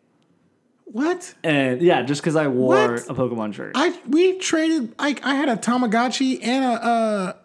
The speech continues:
Speaker 1: a Gi-, I had a Gigapet and Pokemon cards in fourth grade.
Speaker 2: Yeah, and, like, fourth grade is, like, when Pokemon is cool. So who are you to tell
Speaker 1: Well,
Speaker 2: me that it's
Speaker 1: yeah, it
Speaker 2: not?
Speaker 1: might, it was, it was, it was aged by the time when I was playing in fourth grade, it just came out.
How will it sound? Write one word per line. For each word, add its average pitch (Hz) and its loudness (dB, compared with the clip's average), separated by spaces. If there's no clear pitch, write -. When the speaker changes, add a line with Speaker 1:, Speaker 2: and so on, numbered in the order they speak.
Speaker 1:
a 208 -2
Gi-, 208 0
I 233 -2
had 240 0
a 214 0
Gigapet 226 0
and 240 -2
Pokemon 175 -4
cards 143 -6
in 135 -10
fourth 139 -10
grade. 117 -10
Speaker 2:
Yeah, 185 2
and, 196 -2
like, 208 -6
fourth 254 0
grade 240 -2
is, 208 -4
like, 202 -4
when 208 -2
Pokemon 202 -2
is 180 -2
cool. 139 0
So 165 0
who 175 0
are 190 0
you 185 2
to 151 -6
tell 160 2
Speaker 1:
Well, 226 4
Speaker 2:
me - 0
that 226 -2
it's - -10
Speaker 1:
yeah, 175 -2
it - -6
Speaker 2:
not? - 0
Speaker 1:
might, 190 -2
it 185 -4
was, 202 -2
it 175 -4
was, 175 -6
it 180 -6
was 185 -6
aged 151 -10
by 135 -8
the 127 -14
time 131 -12
when 143 -12
I 220 0
was 233 0
playing 233 0
in 220 0
fourth 220 -2
grade, 196 -2
it 143 -10
just 139 -10
came 143 -8
out. 123 -10